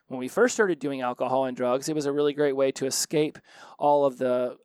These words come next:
things that we were wanting to escape from, and then the medicine became the poison. So it's very, very,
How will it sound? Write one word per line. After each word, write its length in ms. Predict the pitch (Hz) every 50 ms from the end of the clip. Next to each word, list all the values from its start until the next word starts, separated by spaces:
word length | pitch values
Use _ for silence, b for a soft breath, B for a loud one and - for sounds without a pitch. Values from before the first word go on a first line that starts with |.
| _ _
things 300 | - - 156 147 139 127
that 100 | 131 123
we 140 | 127 131 127
were 120 | 123 123
wanting 220 | 127 131 131 127 123
to 100 | 131 123
escape 380 | 120 - - - 185 233 -
from, 320 | - - 139 127 127 131 -
and 120 | 147 135
then 120 | 139 147 139
the 80 | 135
medicine 360 | 131 135 131 131 127 - - 123
became 340 | 123 - - - 127 123
the 80 | 123 127
poison. 460 | - - 143 135 127 120 - 117 - _ B B B B B B B B B B B
So 440 | - - 190 175 165 160 156 156 -
it's 160 | - 160 - -
very, 580 | 151 151 185 226 262 277 277 262 247 202 - 147
very, 580 | 139 139 165 185 185 185 185 175 170 165 -